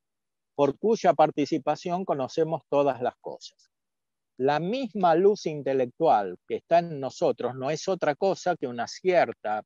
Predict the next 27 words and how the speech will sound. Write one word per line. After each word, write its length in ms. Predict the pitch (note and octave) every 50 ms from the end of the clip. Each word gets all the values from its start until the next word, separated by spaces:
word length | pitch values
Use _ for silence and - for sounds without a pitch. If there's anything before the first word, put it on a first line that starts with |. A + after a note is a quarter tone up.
| _ _
participada 840 | - A#2 A#2 A#2+ - - B2 A2 - B2+ A#2 _ - F3 F#3 F3 D3+ A#2+
semejanza 880 | - C#3+ A#2+ A#2+ A#2+ - - F3+ E3+ C#3 A#2+ A3+ - - C#3 D3 D#3 _ _ _ _ _ _ _ _ -
de 140 | B2 B2+
la 120 | B2 B2+ B2+
luz 280 | D3 E3+ G3+ - -
increada 640 | F3+ D3+ C#3+ C3 - D3+ E3 E3 E3+ E3 D3+ F3 E3+
en 80 | E3 C3+
la 100 | B2 G#2+
cual 400 | - - D3 D3+ E3 F3+ F#3+ G3+
se 160 | - - C#3
contienen 640 | - C3 A#2+ A#2+ A2+ - B2+ C#3+ D3+ E3+ F3+ D#3+ C#3+
las 140 | A#2+ G#2 G#2
razones 480 | A#2 G2+ - - C#3 C#3 C3+ - -
eternas. 500 | C3 A#2+ - E3+ D#3+ - - _ D#3+ _ _ _ _ _ _ _ _ _ _ _ _ _ _ _ _ _ _ _ _ -
Esta 340 | F#3 G3 F3+ - - D#3 D3
luz 260 | D#3+ F#3 F#3 - -
intelectual 760 | C3 A#2+ A2 C#3 C#3 D3 E3+ - - D#3+ C3+ A#2+ C3+ D3+ F3+ _
que 80 | - G#2+
está 200 | - _ - B2
en 100 | B2 C3
nosotros 720 | C3 B2 - - D#3+ B2+ A2 - A2+ C3 D3+ D#3 - _ _ _ _ _ -
es 240 | C#3+ D#3 - - B2+
el 100 | A2 G#2+
entendimiento 920 | G#2 G#2 G2+ A2+ G#2+ A2 A#2+ B2 C3 C#3+ D3+ D3+ D3 - D3+ C#3+ D3 D#3 _ _ _ _ _ _ _ _ -
agente, 800 | A#2+ A#2+ - - C3 A2 G2 F#2 F#2+ F#2+ - - D3 E3 F3 _ _ _ _ _ _ _ _ _ -
como 260 | - A#2+ A#2 A2 A2
dijo 460 | G#2+ A#2 A2+ - - B2 B2+ B2 -